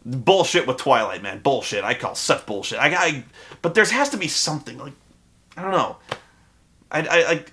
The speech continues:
it, it, it's, maybe it's the obsession with finding the truth. I must know. But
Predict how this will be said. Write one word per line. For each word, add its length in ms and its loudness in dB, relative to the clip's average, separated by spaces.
it, 220 -6
it, 260 -4
it's, 240 -8
maybe 300 2
it's 120 -4
the 140 -2
obsession 580 -2
with 140 -6
finding 420 0
the 60 -4
truth. 420 -6
I 60 -8
must 320 -10
know. 500 -8
But 200 -2